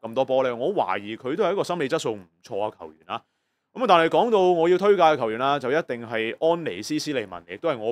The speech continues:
比較熟悉嘅一個啊。因為佢就始終係特尼西亞國腳，喺非洲國家杯，還是係之前世界杯嘅表現都見過佢嘅。佢就其實係幾啱石飛聯嘅，因為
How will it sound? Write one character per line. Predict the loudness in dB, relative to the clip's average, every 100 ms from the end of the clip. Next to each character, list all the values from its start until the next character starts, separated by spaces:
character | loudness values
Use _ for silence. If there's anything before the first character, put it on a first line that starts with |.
| -6
比 | -10 -8 -2
較 | 0 0
熟 | -2 -10
悉 | -8 -8
嘅 | -4 -4
一 |
個 | -2 -2
啊。 | -2 -4 _ _ -2
因 | 0
為 |
佢 | 2 2
就 | 2 0 0
始 | 0
終 | 2
係 | 2
特 | 0
尼 | -4
西 | -4
亞 | 2 2
國 | 2 -2 -2
腳， | -4 -4 -8
喺 | -8 -6
非 | -6 -6
洲 | -6
國 | -2
家 | 0
杯， | 0 -2 -2
還 | -4 -10
是 | -10
係 | -10
之 | -8 -12
前 | -12
世 | -10
界 | -4 -4
杯 | -4
嘅 | -6
表 | -6 -10
現 | -10
都 | -12
見 | -14 -14
過 | -10 -10
佢 | -10
嘅。 | -10 -12 _ _ _
佢 | -2 2 4
就 | 4 4
其 | 2
實 |
係 | 0
幾 | 0
啱 | 2 2
石 | 0
飛 | -2 -4
聯 | -6
嘅， | -8 -8
因 | -4
為 | -2